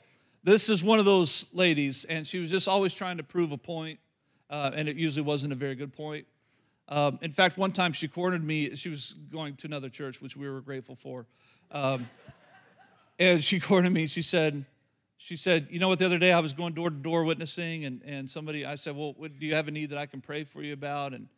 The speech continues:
and, and they said, "No, but I really need some cigarettes." So I just went to the store and bought her some cigarettes. Now, I don't care about that, but what she was trying to do was trying to trap me.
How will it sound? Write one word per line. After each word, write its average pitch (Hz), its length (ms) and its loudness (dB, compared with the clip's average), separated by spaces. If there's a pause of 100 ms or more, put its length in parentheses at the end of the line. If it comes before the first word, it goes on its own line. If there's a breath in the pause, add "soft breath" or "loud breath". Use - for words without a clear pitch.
(480)
and, 143 600 -6
and 135 400 -8
they 143 100 -8
said, 147 220 -6
"No, 185 320 6
but 160 120 2
I 147 40 4
really 190 280 8
need 190 160 2
some 151 140 -6
cigarettes." 160 680 0 (300)
So 139 500 0 (500)
I 233 140 4
just 185 180 -2
went 190 140 -6
to 175 40 -10
the 180 60 -8
store 190 220 -8
and 175 100 -10
bought 165 160 2
her 165 80 0
some 170 160 -6
cigarettes. 170 640 -4 (500)
Now, 180 300 4 (1300)
I 180 140 4
don't 190 180 0
care 156 140 0
about 147 300 0
that, 175 340 0 (760)
but 160 200 2
what 185 200 4
she 214 140 -4
was 175 160 -6
trying 190 320 2
to 147 60 -2
do 214 420 4
was 160 180 0
trying 170 260 -2
to 143 60 -4
trap 202 320 2
me. - 260 -12